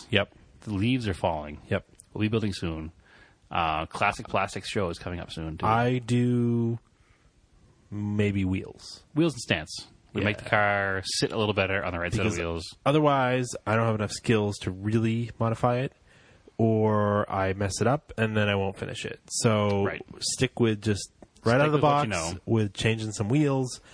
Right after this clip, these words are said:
Speaker 2: Which
Speaker 1: Maybe
Speaker 2: is
Speaker 1: if it's a
Speaker 2: kinda
Speaker 1: race car, I do some alternate decals.
Speaker 2: kinda what we do with a real car.
Speaker 1: Yeah.
Speaker 2: Wheels and suspension. That's kind of our thing.
Speaker 1: Yep.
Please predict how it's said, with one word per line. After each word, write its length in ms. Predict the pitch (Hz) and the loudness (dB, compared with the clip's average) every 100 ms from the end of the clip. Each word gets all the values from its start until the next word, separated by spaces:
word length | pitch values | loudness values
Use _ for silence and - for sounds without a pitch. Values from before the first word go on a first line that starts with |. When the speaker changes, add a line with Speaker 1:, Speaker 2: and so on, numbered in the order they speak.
| - - - | -20 -20 -16
Speaker 2:
Which 140 | - 113 | 0 2
Speaker 1:
Maybe 60 | |
Speaker 2:
is 60 | 120 | 4
Speaker 1:
if 60 | 113 | 2
it's 60 | 214 | 2
a 40 | |
Speaker 2:
kinda 80 | 202 | 2
Speaker 1:
race 200 | 123 127 | 2 2
car, 360 | 143 139 139 - | 2 4 2 0
I 60 | |
do 100 | 113 | -4
some 160 | - - | -2 -2
alternate 340 | 107 - 107 | -2 -2 -4
decals. 460 | 117 123 123 117 117 | -4 -2 -2 0 2
Speaker 2:
kinda 240 | 170 202 | 2 2
what 80 | 190 | 0
we 100 | 180 | 2
do 120 | 180 | 2
with 80 | 180 | 2
a 60 | 156 | 0
real 140 | 175 | 0
car. 360 | - 98 87 82 - - _ | 2 2 2 -4 -10 -20 _
Speaker 1:
Yeah. 280 | 226 311 320 214 - | -2 0 0 -2 0
Speaker 2:
Wheels 260 | 123 151 | 2 4
and 100 | 151 | 0
suspension. 520 | - 135 147 - 87 | 0 0 0 0 -2
That's 320 | 87 101 - - | -2 -4 -6 -4
kind 160 | 139 | -2
of 80 | 151 | 0
our 100 | 143 | -2
thing. 300 | 139 147 98 - - | 0 -2 -2 -6 -8
Speaker 1:
Yep. 180 | - 135 | -2 -2